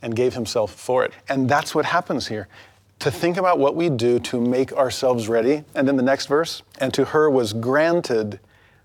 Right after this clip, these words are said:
that she should be arrayed in fine linen, clean and white, for the fine linen is the righteousness of saints." We do our very best to make ourselves ready, but at the end of the day, it is granted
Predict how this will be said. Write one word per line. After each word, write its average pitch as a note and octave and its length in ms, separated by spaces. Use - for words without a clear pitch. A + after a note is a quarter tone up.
that B2 120
she C#3+ 200
should C3+ 220
be B2+ 100
arrayed A#2+ 400
in A2 120
fine A#2+ 320
linen, A2 380
clean A2+ 260
and G#2+ 120
white, G#2 440
for B2+ 180
the A2+ 80
fine B2+ 220
linen A#2+ 280
is G#2 100
the G#2 120
righteousness G#2+ 540
of - 80
saints." - 300
We C#3 140
do D3+ 220
our B2+ 140
very C#3 320
best A#2+ 400
to B2+ 140
make C#3 420
ourselves A2+ 520
ready, G#2+ 300
but B2+ 100
at C3+ 60
the C3+ 140
end D3+ 100
of C#3+ 80
the D3 60
day, B2+ 420
it C#3+ 140
is A2+ 300
granted C3+ 720